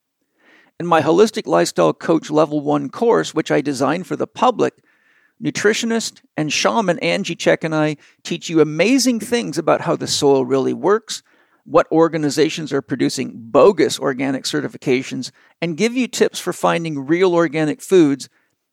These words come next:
and we review excellent research on food and health by Weston A. Price, and much more. Everyone I know that's taken this course has loved it,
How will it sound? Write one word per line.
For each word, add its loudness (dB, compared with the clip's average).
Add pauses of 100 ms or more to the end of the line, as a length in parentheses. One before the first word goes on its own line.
and 0
we 0
review -2
excellent 0
research -2
on -2
food 0
and -4
health 0
by 2
Weston -2
A. -2
Price, -2
and -2
much 0
more. 0 (720)
Everyone 2
I 2
know 4
that's 2
taken 0
this -2
course -2
has -6
loved 4
it, -4